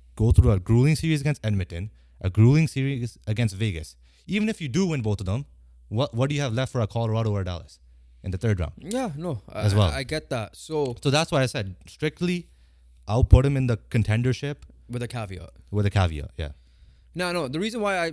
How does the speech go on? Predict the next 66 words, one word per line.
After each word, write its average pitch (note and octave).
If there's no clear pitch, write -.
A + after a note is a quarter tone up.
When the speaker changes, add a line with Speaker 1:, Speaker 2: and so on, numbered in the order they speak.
Speaker 2:
like D3
I E3
said, C3+
if F3
they A3+
get A3
Saint G#3+
Louis F3+
in G3+
the F#3+
first F#3
round, F3+
then C#3+
that's A2+
a A#2
different G#2+
story. F2
If C3
they D3+
get C#3+
L B2+
A F#3+
in A3
the A3
first G#3+
round, A3
uh, C3+
or C3
one C#3
of C3
the C3+
other D3+
teams, D#3+
then D3
I'm D3+
gonna D3+
be D3
like, C#3
I'm C3+
iffy A2+
because A#2+
L D3+
A F3
is D3
bet-, C3
battle A#2
tested A#2+
with A#2
those B2
young A#2
guys G#2+
as G#2
well. G2
Issue D#3
with C#3
L D3
A D#3+
and B2
Edmonton, C#3+
we C3
know B2+
it's A#2+
gonna A2+
be A#2
the A2+
goalies. G2+